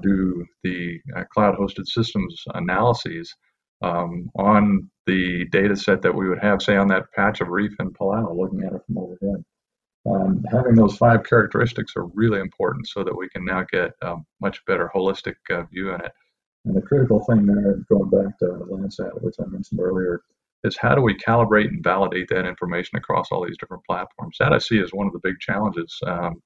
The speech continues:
in front of us in terms of developing these data sets, is how do we make it so that we're looking one-to-one between all these different components? And that's one of the technical challenges in front of us. It's, uh, one that, uh, a lot of people are working on,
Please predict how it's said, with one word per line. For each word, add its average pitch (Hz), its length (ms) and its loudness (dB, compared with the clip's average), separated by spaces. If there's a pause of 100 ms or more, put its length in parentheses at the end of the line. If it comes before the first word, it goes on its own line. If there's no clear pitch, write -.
in 92 160 -2
front 127 260 2
of 82 80 -4
us 82 240 -6 (440)
in 95 120 -6
terms 95 260 -2
of 85 160 -4 (160)
developing 92 600 2
these 85 200 -8
data 98 260 0
sets, - 380 -6
is - 140 -12
how 107 120 4
do 107 60 2
we 92 300 0
make 95 260 -2
it - 140 -2
so 92 240 0
that 87 260 0
we're 90 160 -2
looking 92 400 -2
one-to-one 92 540 0
between 87 320 -6
all 87 180 -2
these 85 380 -6
different 92 260 -4
components? 90 560 -6 (440)
And 113 80 -2
that's 143 160 4
one 151 120 8
of 113 60 8
the 98 200 8
technical 104 360 2
challenges 90 460 0
in 85 80 -6
front - 240 2
of 87 80 2
us. 87 180 -2
It's, - 460 -10
uh, 92 220 -4
one 98 340 2
that, 90 240 2 (160)
uh, 85 240 -2
a - 20 -4
lot 98 280 0
of - 100 -4
people 90 240 -2
are 87 60 0
working 95 280 0
on, 113 220 -4